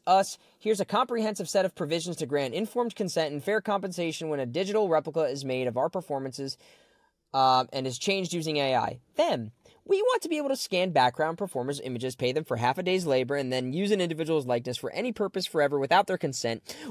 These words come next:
We also want to be able to make changes to principal performers' dialogue and even create new scenes without informed consent. And we want to be able to use someone's images, likenesses, and performances to train,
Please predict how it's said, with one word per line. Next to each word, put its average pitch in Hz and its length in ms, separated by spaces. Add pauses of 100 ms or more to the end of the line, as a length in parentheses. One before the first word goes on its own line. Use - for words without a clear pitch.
We 294 80
also 370 200
want 277 120
to 233 40
be 226 100
able 226 100
to 202 80
make 196 120
changes 185 300
to - 80
principal 254 320
performers' 156 400
dialogue 131 400
and 165 80
even 202 140
create 254 320
new 277 100
scenes 392 380
without 220 200
informed 240 380
consent. 339 480 (220)
And 262 100
we 294 80
want 294 220
to 262 80
be 285 80
able 277 160
to 269 100
use 320 260
someone's 220 300
images, 208 320
likenesses, 202 460
and 247 80
performances 220 540
to 247 100
train, 233 540